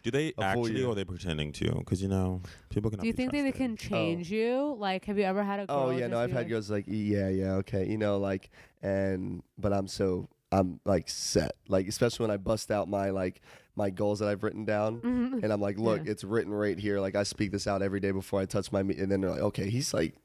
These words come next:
Speaker 2: he's for real. He's not
Speaker 3: Serious.
Speaker 2: playing." It's not like, 'cause I'm sure they've heard guys like, "Yeah, like, you know, I'm trying to
Speaker 3: They think it's
Speaker 2: just
Speaker 3: like
Speaker 1: Working on myself.
Speaker 2: just
Speaker 3: Yeah.
Speaker 2: working on myself," to, like, to be as
Speaker 3: It's
Speaker 2: if
Speaker 3: a
Speaker 2: it's like
Speaker 3: line.
Speaker 2: Yeah,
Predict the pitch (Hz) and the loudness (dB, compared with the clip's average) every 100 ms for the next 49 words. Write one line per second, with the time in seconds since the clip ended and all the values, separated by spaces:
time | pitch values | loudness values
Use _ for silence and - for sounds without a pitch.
0 | - 160 139 120 120 127 127 120 143 165 | 0 0 -2 -6 -2 0 2 0 -2 -2
1 | 131 - 123 120 - 120 113 107 - - | -2 0 -2 0 0 2 2 0 -4 -20
2 | - - 165 147 156 127 117 107 101 98 | -18 -2 0 2 0 0 0 0 -2 -4
3 | - - - 855 - - - 123 104 95 | -8 -8 -4 -2 -4 -8 -6 0 2 2
4 | 95 101 101 101 - - - 214 226 254 | 0 0 -2 -2 -4 -8 -6 -4 -2 -2
5 | 262 240 254 233 220 208 196 - - 101 | -2 0 0 0 0 -4 -2 -2 0 -2
6 | 95 170 - - 120 127 127 127 135 127 | -2 -4 -2 0 0 0 0 0 0 -2
7 | 123 - 120 113 - 117 104 98 78 110 | -2 -4 -2 -2 -2 -2 -2 -2 -2 -2
8 | 233 214 202 196 180 175 170 175 185 160 | 0 0 0 0 -2 -4 -4 -2 -2 0
9 | 143 | 2